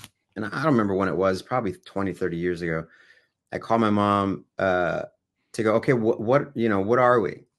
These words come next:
And she goes, "What do you mean?" I go, "What are, what am I? What are we? What are you?" And she goes, "Spanish." I go, "Okay, Spain Spanish or Mexican Spanish? Because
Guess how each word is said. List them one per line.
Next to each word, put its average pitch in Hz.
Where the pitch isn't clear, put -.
And 92
she 104
goes, 90
"What 92
do 92
you 90
mean?" 104
I 85
go, 92
"What 113
are, 117
what 117
am 123
I? 90
What 113
are 113
we? 92
What 101
are 110
you?" 104
And 92
she 98
goes, 92
"Spanish." -
I 98
go, 87
"Okay, 98
Spain 120
Spanish 156
or 110
Mexican 98
Spanish? -
Because -